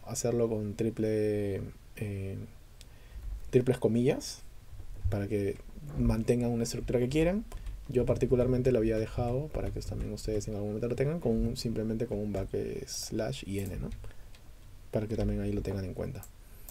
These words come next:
Ya, pero espero que se entienda la lógica de la idea, ¿no? <clears throat> Y finalmente para crear un nuevo archivo, que esto ya es, eh, también es, es factible.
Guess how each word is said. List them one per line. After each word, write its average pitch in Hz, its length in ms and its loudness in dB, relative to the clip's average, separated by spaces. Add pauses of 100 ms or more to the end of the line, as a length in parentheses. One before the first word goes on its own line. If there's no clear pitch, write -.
(140)
Ya, - 200 2
pero 120 480 8 (220)
espero 175 280 10
que 165 80 4
se 143 80 4
entienda 139 360 6
la 123 200 4
lógica 113 400 -2
de 107 100 2
la 98 80 0
idea, 95 300 -6
¿no? 139 120 -4 (880)
<clears throat> 214 400 12 (240)
Y 175 100 8
finalmente 208 400 12
para 180 160 12
crear 170 180 10
un 170 100 6
nuevo 170 120 8
archivo, 170 400 6
que 135 160 6
esto 131 220 2
ya 123 260 4
es, 127 400 0 (840)
eh, 107 580 0 (280)
también 117 300 6
es, 131 80 2 (160)
es 131 100 4
factible. 135 540 6